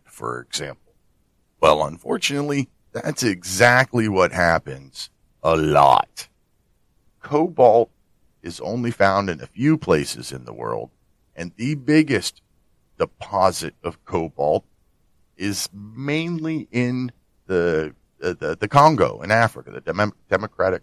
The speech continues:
Republic of Congo. So much so that if you go to the Congo with a shovel, you can find cobalt.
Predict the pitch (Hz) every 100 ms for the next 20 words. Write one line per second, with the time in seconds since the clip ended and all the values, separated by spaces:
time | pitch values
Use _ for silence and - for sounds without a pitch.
0 | _ 65 - 85 87 - _ - 90 87
1 | 73 67 - _ _ _ _ _ _ _
2 | _ _ _ _ _ _ _ _ _ -
3 | - 139 175 165 143 - - 82 67 64
4 | - _ _ _ - 95 98 120 113 139
5 | 147 104 - 127 139 139 123 110 98 -
6 | - - 120 82 62 - _ _ _ 85
7 | 92 87 85 87 80 67 - 71 62 50